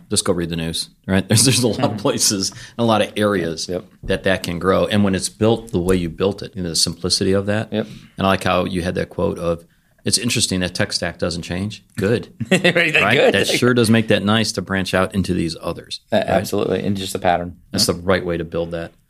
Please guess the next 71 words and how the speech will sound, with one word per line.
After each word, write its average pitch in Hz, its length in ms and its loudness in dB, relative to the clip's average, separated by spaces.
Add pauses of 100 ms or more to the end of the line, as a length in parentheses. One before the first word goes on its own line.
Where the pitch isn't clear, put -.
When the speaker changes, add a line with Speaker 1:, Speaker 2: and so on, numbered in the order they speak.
(180)
Speaker 1:
One 127 200 4
of 143 60 0
the - 60 -6
things 120 200 4
we 117 100 6
like 107 180 4
to - 60 0
do 98 160 2
at 90 100 -2
the 95 100 -2
end 98 140 2
of 92 40 -2
this 92 220 -2
is 87 100 -4
kinda 90 180 -2
wrap 92 300 0
up 95 140 -2
with 90 120 -8
leaders. 90 360 -2
We 92 80 -2
ask 90 180 -2
Speaker 2:
Mm-hmm. - 80 -4
Speaker 1:
these 85 140 4
same 92 180 -2
type 87 260 -6
of - 60 -4
questions. 135 420 0
Speaker 2:
Mm-hmm. 190 120 -4
Speaker 1:
I'm 101 40 0
gonna 95 120 0
modify 87 420 -4
'em 101 80 -2
a 101 60 -2
little 101 160 -2
bit 110 180 -4 (400)
just - 160 -4
because 87 260 0
it's 85 140 -6
interesting 90 460 -2
for - 120 -2
you. 87 280 2 (180)
Speaker 2:
Mm-hmm. 95 180 -12
Speaker 1:
Uh, 101 120 2 (100)
the 113 100 6
first 139 320 2
one 107 200 4
is, 98 480 2 (280)
I 90 60 2
love 104 380 0
this. - 360 -2
I 95 60 -4
love, 107 260 2
I 101 60 -2
love 107 220 -2
folks 95 320 -2
that 92 120 2
are, 87 240 -2
are 90 60 -2
like 85 240 -6
that. 90 220 -6
I'm 104 100 2
actually 117 240 2
showing 104 300 4
him 95 100 2
a 90 80 -2
picture - 300 -2
of 87 80 0
my 85 100 -4
phone 87 300 -4
right 107 120 -2
now. 120 200 -4